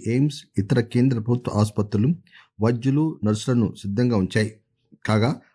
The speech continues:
అవసరమైన వైద్య సామగ్రిని కూడా సమకూర్చాయి. అత్యవసర ప్రతిస్పందన నెట్వర్క్లను బలోపేతం చేయడానికి రాష్ట్ర, జిల్లా పరిపాలన, సాయుధ దళాలు, వైద్యుల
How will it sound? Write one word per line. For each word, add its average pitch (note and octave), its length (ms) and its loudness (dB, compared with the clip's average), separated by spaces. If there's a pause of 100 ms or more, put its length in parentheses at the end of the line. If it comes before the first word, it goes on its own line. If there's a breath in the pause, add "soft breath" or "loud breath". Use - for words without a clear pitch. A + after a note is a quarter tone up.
అవసరమైన A#2+ 400 2
వైద్య B2 280 2
సామగ్రిని A#2+ 460 -2
కూడా A#2 300 2 (240 soft breath)
సమకూర్చాయి. G#2+ 640 0 (380 loud breath)
అత్యవసర D#3 560 -2
ప్రతిస్పందన C3 600 0
నెట్వర్క్లను A2 640 0
బలోపేతం A2+ 540 0
చేయడానికి G#2 600 0
రాష్ట్ర, C3 600 0 (220)
జిల్లా A#2 480 0 (300 loud breath)
పరిపాలన, A2+ 500 2 (380 soft breath)
సాయుధ B2 260 2
దళాలు, A#2 540 2 (160)
వైద్యుల B2+ 460 0